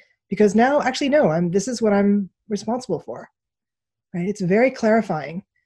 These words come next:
Um, in this sense, when you, uh, you know, participate in a practice period, the first thing that you get is this kind of like, "Well, what are you committing to?" And this idea of, like, once you've committed to it,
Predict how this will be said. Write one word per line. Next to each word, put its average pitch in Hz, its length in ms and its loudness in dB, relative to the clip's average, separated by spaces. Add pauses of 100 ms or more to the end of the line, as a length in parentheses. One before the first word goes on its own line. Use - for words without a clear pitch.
(920)
Um, 175 420 -6 (400)
in 208 160 6
this 277 180 4
sense, 175 420 -2
when 185 160 0
you, 190 480 4
uh, 175 360 -4 (120)
you 196 120 -2
know, 180 320 -6
participate 208 520 0
in 175 100 0
a 170 40 -4
practice 277 460 -8
period, 160 420 -6 (360)
the 175 80 -4
first 202 280 2
thing 190 180 2
that 170 120 -2
you 175 100 -2
get 165 260 -2
is 175 140 -6
this 165 220 -10
kind 165 140 -2
of 165 80 -2
like, 165 120 -4
"Well, 175 180 2
what 214 120 8
are 285 60 2
you 285 100 4
committing 208 520 4
to?" - 300 -14 (880)
And 202 160 4
this 202 140 2
idea 226 380 4
of, 185 60 0
like, 170 260 0
once 254 360 2
you've 277 160 -2
committed 208 480 2
to 165 180 -4
it, 190 260 -10